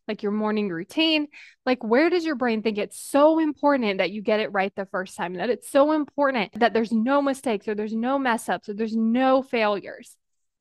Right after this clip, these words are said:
And then I want you to think about what it would look like to give yourself some space to fail, to get it wrong, to change your mind.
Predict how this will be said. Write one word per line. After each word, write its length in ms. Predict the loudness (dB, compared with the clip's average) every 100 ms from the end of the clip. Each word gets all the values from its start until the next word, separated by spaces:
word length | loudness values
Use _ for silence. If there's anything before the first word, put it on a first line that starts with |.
| -2
And 240 | 2 4
then 260 | 6 6 4
I 140 | 2
want 280 | 0 0 -2
you 100 | -2
to 100 | -2
think 240 | -2 -2
about 240 | 2 2 2
what 120 | 0
it 100 | 0
would 200 | -4 -4
look 220 | -8 -2
like 260 | 0 0 0
to 120 | -6
give 260 | 0 -2 -2
yourself 480 | -6 -2 0 -2
some 200 | -4 -10
space 440 | -8 -2 0 0 -2
to 120 | -8
fail, 360 | -4 0 0 0
to 100 | -4
get 180 | -4 -2
it 100 | -4
wrong, 400 | -2 0 0 -2
to 120 | -12
change 380 | -14 -8 -4 -2
your 120 | -2
mind. 520 | 0 0 0 -2 -14